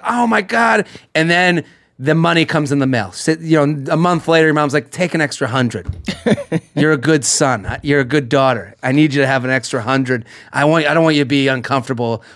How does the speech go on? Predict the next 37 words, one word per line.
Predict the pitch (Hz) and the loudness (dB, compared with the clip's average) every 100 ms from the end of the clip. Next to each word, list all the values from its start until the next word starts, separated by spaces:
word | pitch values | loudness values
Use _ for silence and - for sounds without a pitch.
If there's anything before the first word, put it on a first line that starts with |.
| _ | _
while | 127 | 2
you're | 123 | 2
at | 120 - | 0 0
college | 127 127 127 120 117 | 2 2 2 0 -2
or | 117 101 _ _ _ _ _ - | -4 -6 _ _ _ _ _ -4
in | 139 | -2
your | |
post-grad | 135 151 131 - 127 120 | -2 0 -2 0 -2 -2
existence." | 104 107 110 - - | -4 -8 -8 -12 -12
Just | 135 | -8
get | - 220 | 0 0
it | 214 | 2
done. | 240 165 98 _ _ _ _ _ - _ _ | 2 2 -2 _ _ _ _ _ -20 _ _
We | 165 | 4
got | 196 | 6
one | 202 | 6
more | 185 165 | 4 2
sponsor | 156 147 - | 0 0 -2
today. | 120 101 90 _ _ _ _ - | -4 -6 -16 _ _ _ _ -6
I'm | 127 | -2
gonna | 135 | 2
get | 139 | 2
into | 131 | 2
this | 123 120 - | 0 -2 -4
one, | 98 | -12
'cause | 92 127 120 135 - | -8 -6 -4 -8 -4
now | 147 156 | 0 2
that | 160 | 2
we've | 147 | 2
done | 147 135 | 2 0
flowers, | 123 113 104 104 - - _ _ _ - | -2 -4 -4 -10 -14 -16 _ _ _ -2
pause, | 139 135 135 139 - _ _ _ | 2 4 2 -2 -12 _ _ _
go | 131 | -2
get | 123 143 | 0 0
your | 143 | 2
mom | 135 | 0
flowers. | 139 131 117 117 117 | 0 -2 -2 -2 -6